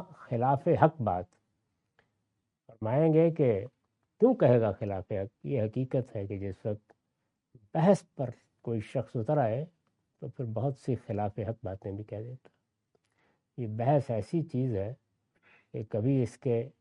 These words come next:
مناظر دیکھنے ہوں تو مذہبی مناظروں میں دیکھیے، یعنی خلاف حق باتیں ہی کہی جاتی۔ ایک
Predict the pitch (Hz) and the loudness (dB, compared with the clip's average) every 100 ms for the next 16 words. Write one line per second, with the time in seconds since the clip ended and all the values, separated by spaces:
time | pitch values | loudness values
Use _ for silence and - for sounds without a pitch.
0 | - 104 110 113 127 147 113 110 104 147 | -8 -4 0 2 4 2 2 0 0 0
1 | 151 107 113 160 _ _ _ - 101 98 | 2 2 -2 -8 _ _ _ -8 -8 -4
2 | 107 120 147 143 131 98 113 123 131 131 | 0 4 4 4 2 2 4 4 4 2
3 | 107 92 92 - 135 117 _ _ _ _ | -2 -4 -8 -12 -16 -16 _ _ _ _
4 | _ _ _ - _ _ _ _ 135 113 | _ _ _ -20 _ _ _ _ -8 -8
5 | - 113 117 139 131 160 123 190 147 123 | -6 -4 0 0 2 2 4 2 4 2
6 | - 104 101 101 92 98 101 - 135 123 | 2 -4 -6 -6 -8 -8 -12 -16 -20 -20
7 | _ _ _ _ _ _ _ _ _ _ | _ _ _ _ _ _ _ _ _ _
8 | _ 120 127 | _ -6 -6